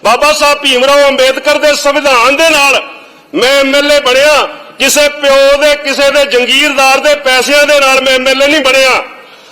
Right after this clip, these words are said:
ਤੇ ਜੇ ਵਿਧਾਨ ਸਭਾ ਦੇ ਵਿੱਚ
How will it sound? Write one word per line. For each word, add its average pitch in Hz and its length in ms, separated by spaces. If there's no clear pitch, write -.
ਤੇ 262 120
ਜੇ 285 420
ਵਿਧਾਨ 277 420
ਸਭਾ 285 300
ਦੇ 302 160
ਵਿੱਚ 294 460